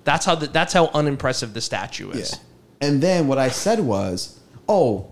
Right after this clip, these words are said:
Speaker 2: can we at least give the man who has eleven, eleven world championships, that gave us eleven world championships, can you just give him a statue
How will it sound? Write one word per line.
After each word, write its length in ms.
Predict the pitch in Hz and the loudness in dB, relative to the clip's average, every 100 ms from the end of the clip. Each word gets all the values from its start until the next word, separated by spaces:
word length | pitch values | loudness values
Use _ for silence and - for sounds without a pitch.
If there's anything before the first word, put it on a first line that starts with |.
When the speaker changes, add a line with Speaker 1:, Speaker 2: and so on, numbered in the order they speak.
| - | -4
Speaker 2:
can 240 | 180 180 | 0 2
we 180 | 175 233 | 4 4
at 140 | 233 165 | 2 0
least 280 | 175 160 | -2 0
give 220 | - 156 135 | 0 0 2
the 100 | 120 | 2
man 440 | 117 117 120 120 | 4 4 2 2
who 140 | 123 | 2
has 180 | 110 107 | 2 0
eleven, 640 | 107 101 104 101 110 110 104 - | -2 -2 -2 0 0 -2 -4 -4
eleven 480 | 98 101 104 107 | -2 0 0 -2
world 220 | 104 107 104 | -2 -4 -4
championships, 880 | - 98 107 117 117 131 127 - | -6 -6 -4 -4 -2 -4 -6 -10
that 180 | - 101 | -8 -8
gave 160 | 104 101 | -6 -6
us 140 | 98 | -6
eleven 240 | 101 101 104 | -6 -4 -4
world 160 | 107 | -4
championships, 680 | - 101 107 113 - 123 - - - - - - - | -4 -6 -4 -6 -4 -6 -8 -18 -20 -20 -20 -20 -2
can 120 | 170 | 0
you 60 | |
just 180 | 214 254 | 2 0
give 160 | 156 160 | -2 0
him 100 | 165 | 0
a 40 | |
statue 460 | 156 - 147 143 147 | 0 0 -2 -2 -8